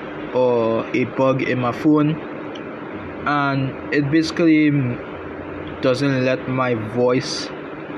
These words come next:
go well with the audio. So, for example, if I use my headphones and talk in the game while, or anything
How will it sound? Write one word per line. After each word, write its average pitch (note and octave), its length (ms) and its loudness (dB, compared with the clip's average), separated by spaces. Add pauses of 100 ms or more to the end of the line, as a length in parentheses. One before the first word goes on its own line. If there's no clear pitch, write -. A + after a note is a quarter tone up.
(760)
go C3+ 120 4
well B2 500 4
with B2 200 2
the - 180 -4
audio. A2+ 340 2
So, A#2+ 320 0 (500)
for D3+ 120 2
example, D3+ 640 4 (2000)
if D#3 160 0
I E3+ 80 4
use E3 200 4
my C#3+ 180 2
headphones C#3 760 2
and A#2 440 0
talk C3+ 340 0 (380)
in B2+ 280 0
the A#2+ 100 2
game E3 520 2 (180)
while, A#2+ 440 2 (240)
or B2 320 4
anything C3 600 0